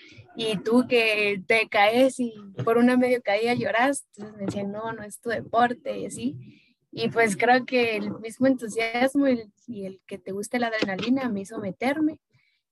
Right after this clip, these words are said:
Y, pues, cuando inicié, que fue a los doce años, eh,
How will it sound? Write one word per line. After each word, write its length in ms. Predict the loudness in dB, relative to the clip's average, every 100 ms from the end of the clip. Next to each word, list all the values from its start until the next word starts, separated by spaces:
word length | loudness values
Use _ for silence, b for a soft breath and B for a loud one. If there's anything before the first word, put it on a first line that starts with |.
| _ -16
Y, 460 | -12 -10 -8 -10 -8 -8 -6
pues, 480 | -4 -4 -4 -10 -14 -20 _ -10
cuando 560 | -8 -4 -4 -2 -2
inicié, 720 | -6 -8 -10 -6 0 2 0 -4
que 120 | -10
fue 140 | -8
a 20 |
los 160 | -8 -6
doce 280 | -8 -4 0
años, 380 | 2 2 0 -4 -16 -16
eh, 300 | -12 -12